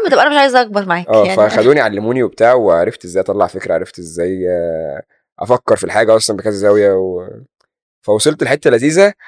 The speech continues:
Speaker 2: فبدأت تبقى الشغلانة فعلا مرهقة وصعبة، لما بيبقى عليها تعديلات كتيرة ورفض كتير
Speaker 1: لأن أنت ما
Speaker 2: وموال.
Speaker 1: بتصدق إنه أخيرا طلعت فكرة، تيجي
Speaker 2: يا
Speaker 1: بقى
Speaker 2: خبر.
Speaker 1: تسلم-، تسلمها للراجل وأنت متحمس جدا، تقول ده هينهار من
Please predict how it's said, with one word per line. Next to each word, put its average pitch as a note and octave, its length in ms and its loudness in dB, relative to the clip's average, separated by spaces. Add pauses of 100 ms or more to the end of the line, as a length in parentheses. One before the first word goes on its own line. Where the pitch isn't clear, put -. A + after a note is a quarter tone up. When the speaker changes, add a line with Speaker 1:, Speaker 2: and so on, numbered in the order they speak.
(160)
Speaker 2:
فبدأت D#3+ 340 2
تبقى D#3 120 2
الشغلانة C#3+ 320 4
فعلا F3+ 240 2
مرهقة D#3 360 2
وصعبة، D#3 380 2
لما C#3+ 100 6
بيبقى A2+ 200 4
عليها B2+ 180 2
تعديلات A#2 460 0
كتيرة B2 440 0
ورفض A2 500 2
كتير A#2 560 -2
Speaker 1:
لأن A#3+ 140 2
أنت - 160 0
ما C#4+ 60 2
Speaker 2:
وموال. A#3+ 140 4
Speaker 1:
بتصدق C#4+ 360 2
إنه B3 300 2
أخيرا D4+ 320 -4
طلعت C4+ 420 -4
فكرة، A#3+ 500 -6
تيجي A#3+ 140 -4
Speaker 2:
يا C4 40 2
Speaker 1:
بقى C4 160 4
Speaker 2:
خبر. B3+ 160 2
Speaker 1:
تسلم-، B3 280 2
تسلمها B3 480 2
للراجل A#3+ 300 0
وأنت B3 160 0
متحمس A#3 480 -4
جدا، A3+ 300 -6
تقول A#3 180 -4
ده A3+ 100 2
هينهار G3 440 -2
من G#3 340 -8